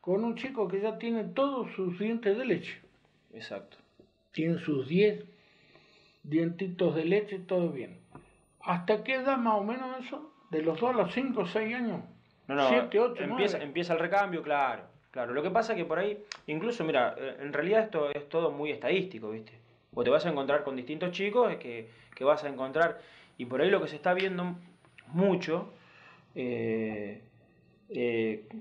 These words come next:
Speaker 2: que es una cosa que vos decís rarísima, pero bueno, hay, que vos te encontrás con chicos que, que bruxan, es decir, que tienen bruxismo, que apretan los dientes cuando duermen. Le pasa lo mismo que a los adultos. Antes una cosa que vos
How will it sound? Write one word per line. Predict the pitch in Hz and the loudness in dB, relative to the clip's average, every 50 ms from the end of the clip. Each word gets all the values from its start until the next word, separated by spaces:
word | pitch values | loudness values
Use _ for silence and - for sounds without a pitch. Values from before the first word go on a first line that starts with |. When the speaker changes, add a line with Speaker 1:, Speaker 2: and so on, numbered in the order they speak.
| - - - | -16 -16 -8
Speaker 2:
que | - 120 | -2 0
es | 135 | 2
una | 143 143 131 | 4 4 4
cosa | 131 156 151 143 127 | 2 2 0 0 -4
que | 120 | -2
vos | 123 131 127 127 | 0 -2 -2 -2
decís | - 131 123 113 127 | -4 -8 -8 -4 2
rarísima, | 147 156 165 175 170 170 - - 160 185 196 175 | 2 2 4 2 0 -2 -2 -6 -2 -2 -2 -2
pero | 143 120 120 120 | -2 -4 -2 -2
bueno, | 127 120 117 120 135 147 | -2 -2 -2 2 2 4
hay, | 156 156 170 180 190 - - - - - - _ _ - | 4 4 2 -2 -6 -12 -20 -20 -20 -20 -20 _ _ -20
que | - 113 113 110 | -16 -14 -10 -6
vos | 120 143 151 | -2 0 0
te | 160 | 0
encontrás | 147 139 139 156 156 156 | 0 0 2 0 0 0
con | 147 139 139 | 0 -8 -6
chicos | - - 170 156 - | -6 -4 -2 -2 -4
que, | - 135 120 - - | -4 -6 -12 -12 -14
que | - 120 117 117 113 113 117 | -12 -8 -6 -4 -4 -2 0
bruxan, | 135 165 196 190 190 - - 135 139 156 156 - _ _ _ - | 4 4 4 4 4 0 -4 -6 -6 -6 -12 -16 _ _ _ -8
es | - 117 | -6 -6
decir, | 113 123 127 123 | -4 -2 -2 -2
que | 120 | -2
tienen | 113 120 120 117 113 | -2 -2 -2 -2 -2
bruxismo, | 113 117 113 - 170 160 135 127 110 | -4 -4 -2 2 2 2 2 0 -4
que | 113 | -4
apretan | 110 - - 131 127 123 120 | -2 -2 -2 0 0 0 0
los | - | 0
dientes | 131 151 156 143 123 120 | 0 0 0 0 0 -2
cuando | 113 113 113 113 117 | -4 -4 -6 -4 0
duermen. | 139 151 151 147 127 127 135 151 175 175 - _ _ _ - | 2 4 4 4 2 0 -8 -10 -12 -16 -18 _ _ _ -12
Le | 110 110 | -8 -6
pasa | 127 123 - 120 | -6 -4 -4 -4
lo | 117 127 | -4 -2
mismo | 147 147 139 123 | -4 -2 -4 -2
que | 123 120 | -2 0
a | |
los | 123 123 120 | 2 2 4
adultos. | 123 151 165 165 151 127 135 131 | 4 4 4 2 2 2 -2 -4
Antes | 135 127 127 | -2 -4 -4
una | 123 117 123 | -4 -4 -4
cosa | 131 127 131 117 | -4 -4 -4 -6
que | 113 | -4
vos | 113 123 127 127 123 | -2 0 0 -2 -2